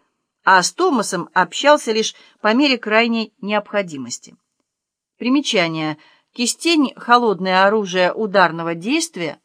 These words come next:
в котором железная гиря крепилась цепочкой к деревянной рукоятке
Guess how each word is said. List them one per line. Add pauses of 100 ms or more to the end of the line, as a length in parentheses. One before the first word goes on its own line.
(180)
в
котором
железная
гиря (240)
крепилась
цепочкой
к
деревянной
рукоятке